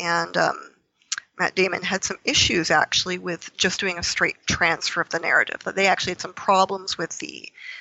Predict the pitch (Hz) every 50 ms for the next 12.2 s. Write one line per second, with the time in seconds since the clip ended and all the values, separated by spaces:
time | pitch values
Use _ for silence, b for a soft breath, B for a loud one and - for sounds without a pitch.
0 | B B - - - - 175 175 170 160 - - - - 175 180 175 175 170 165
1 | 170 175 180 170 - - - 165 160 - 160 - - - 180 175 - - - -
2 | - - - 190 185 190 185 - - - - - - - - - - 156 - -
3 | - - - - - - - 113 - - - - 190 180 185 196 190 - - -
4 | - - _ B B B B B B B B B B B B - 185 175 175 170
5 | 151 - _ - 214 - - 311 320 - 247 202 - - 190 170 165 131 - -
6 | 185 180 175 - - - 196 202 202 196 185 175 170 165 170 165 170 180 - -
7 | - - - - - 175 160 - - - - - 170 165 156 - - - - 170
8 | 180 196 196 185 - 240 320 - 226 175 - - - - - - - - - -
9 | _ 156 - - - 131 143 127 123 120 117 - - - - B B B B B
10 | B B B - 185 160 - - 196 190 - - - - - 208 185 - - 170
11 | - 165 - 151 - - - 151 185 196 254 254 - 233 - - - 208 190 202
12 | 190 190 185 180